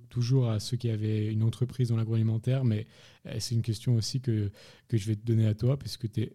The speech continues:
aussi dans la nourriture. Et puis maintenant, on a vu, euh, par ton parcours, ben, euh,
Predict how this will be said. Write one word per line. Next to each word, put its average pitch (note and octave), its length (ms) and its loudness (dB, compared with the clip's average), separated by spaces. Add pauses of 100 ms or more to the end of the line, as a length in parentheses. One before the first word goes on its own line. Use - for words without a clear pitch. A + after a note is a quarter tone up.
(120)
aussi D3+ 500 0
dans A#2 120 0
la G#2 100 2
nourriture. G#2+ 420 0
Et A2 80 2
puis G#2+ 180 -4
maintenant, G#2 320 0
on A2 100 4
a G#2+ 80 4
vu, A2+ 180 2
euh, G#2+ 100 -2 (120)
par G#2+ 120 -6
ton A2+ 120 -2
parcours, A2 360 -2
ben, G2+ 220 0 (680)
euh, - 40 -6